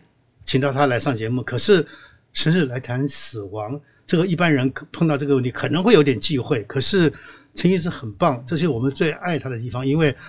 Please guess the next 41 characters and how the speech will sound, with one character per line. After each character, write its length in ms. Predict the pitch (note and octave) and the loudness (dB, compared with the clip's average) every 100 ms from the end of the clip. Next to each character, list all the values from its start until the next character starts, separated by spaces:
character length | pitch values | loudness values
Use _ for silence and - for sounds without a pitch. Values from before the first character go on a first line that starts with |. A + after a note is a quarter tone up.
| - | -4
他 120 | - | 2
心 200 | F3 F#3+ | 2 4
胸 120 | F3+ | 2
非 220 | F3 A3+ G3+ | 2 0 0
常 180 | F3 D3+ | 0 0
辽 260 | B2 B2+ D3+ | 0 -2 -4
阔， 320 | - G3+ - - _ - | -4 -4 -4 -10 _ 0
他 320 | E3+ F3 D#3 | 2 4 2
还 200 | D#3 E3 | 0 0
经 200 | D#3+ G3 | 0 -2
常 160 | F3 F3 G3 | 0 -2 -4
来 180 | D3 C#3 | -4 -2
跟 120 | C3+ | -2
我 100 | D#3 | -2
讲 160 | C3 G#2+ | -2 -4
说 80 | D3+ | 0
：“哎 40 | D4+ | 2
呀， 180 | C4 F#3 | 2 2
今 120 | A3 | 2
天 80 | A3 | 2
太 220 | - G#3 | 6 6
好 160 | - | 4
了， 100 | A#2+ | -4
我 140 | C3 B2+ | -4 -2
的 80 | D3 | 0
生 160 | F#3 | 0
日 100 | F#3+ | -2
来 120 | D#3 D3 | -2 -2
谈 180 | D#3 E3 | -2 -2
死 180 | - | -2
亡， 200 | C3 A#2+ A#2+ - - | -6 -8 -10 -14 -2
简 160 | D3 | 0
直 80 | B2 | 0
好 160 | D#3+ B2 | -4 -4
得 80 | D#3 | -6
不 120 | A3 | -4
得 160 | C#4+ | -2
了。” 160 | C#4+ F3+ | -2 -4
所 160 | - F3+ | -6 -2
以 160 | D#3+ C3+ - - - | 0 -2 -6 -20 -2
这 280 | - G3+ D3+ | 6 6 6